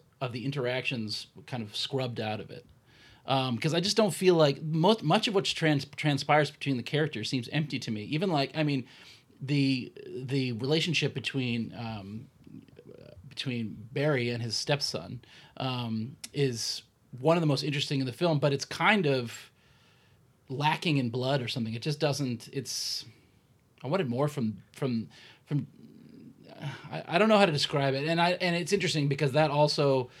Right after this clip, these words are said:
leads to the denouement, which I don't know if we want to spoil, but it's, it's kind of the, the most interesting moment of Barry's character's life.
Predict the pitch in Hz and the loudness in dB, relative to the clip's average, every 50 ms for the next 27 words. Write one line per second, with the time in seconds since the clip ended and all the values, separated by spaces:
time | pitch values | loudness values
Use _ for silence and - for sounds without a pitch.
0 | - - - 139 147 151 139 - - 156 123 123 117 139 143 143 143 139 127 120 | -20 -6 0 2 2 4 2 2 0 -2 -2 0 2 2 4 4 4 4 4 2
1 | 117 117 117 107 127 - 139 127 131 131 127 131 131 123 123 - 139 131 127 123 | 0 0 -2 -4 -4 -2 -2 0 0 0 0 -2 -2 -4 -4 -2 -2 0 0 0
2 | 120 117 - 123 113 - - - 143 139 135 131 117 107 107 110 110 139 127 120 | -2 -4 -6 -4 -4 -4 -4 -2 0 2 2 2 0 -2 -6 -6 -4 -4 -4 -4
3 | 113 - - - - - _ _ _ _ _ - - - - - - - - 170 | -4 -4 -6 -8 -8 -12 _ _ _ _ _ -20 -20 -20 -20 -14 -10 0 4 4
4 | 156 147 123 139 139 - 135 143 139 139 127 - - 160 147 147 139 - 147 135 | 4 6 4 2 -2 -2 -2 0 0 0 0 0 -2 -2 0 -2 -2 -2 -2 -2
5 | 127 127 127 131 131 123 123 113 120 - 120 113 110 113 131 127 123 120 117 110 | 0 0 0 0 0 0 -2 -4 -6 -8 -8 -8 -6 -4 -2 -2 -2 -2 -4 -4
6 | - - - 139 127 120 104 - 120 110 113 107 117 113 120 123 117 - - - | -6 -6 -4 -2 -2 -2 -4 -6 -8 -8 -8 -8 -8 -8 -6 -6 -6 -8 -10 -12
7 | - - | -14 -18